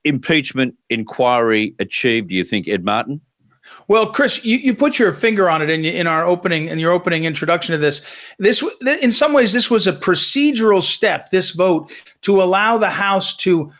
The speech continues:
Speaker 2: pursue remedies to try to get more testimony, because the House had to have votes on subpoenas and then go to court and say, "This is a duly voted, you know, we're the, we're a branch of government, we get to call people in."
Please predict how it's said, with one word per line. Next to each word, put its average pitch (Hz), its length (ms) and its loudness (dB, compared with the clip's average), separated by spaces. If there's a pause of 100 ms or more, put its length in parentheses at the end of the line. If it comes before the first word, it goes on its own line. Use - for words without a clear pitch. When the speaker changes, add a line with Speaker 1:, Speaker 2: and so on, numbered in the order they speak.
(120)
Speaker 2:
pursue 226 800 2
remedies 170 600 0
to - 120 -6
try 180 240 -2
to 175 100 -2
get 180 280 -2
more 165 160 0
testimony, 156 600 -2
because 170 400 -2 (240)
the 196 80 0
House 262 340 0
had 226 260 0
to 196 100 2
have 190 380 -2 (200)
votes 190 420 0
on 226 180 0
subpoenas 196 680 0
and 180 180 -2
then 214 120 0
go 214 140 4
to 185 100 2
court 214 380 0
and 151 100 -2
say, 165 360 0 (240)
"This 185 200 0
is 202 160 0
a 196 80 4
duly 208 440 2
voted, 196 420 2
you 185 100 -2
know, 185 120 2
we're 196 160 4
the, 208 160 0
we're 214 160 6
a 185 80 0
branch 202 320 0
of 165 80 -4
government, 196 420 0
we 190 140 0
get 202 160 -2
to 175 80 -6
call 190 180 0
people 180 320 0
in." 180 160 0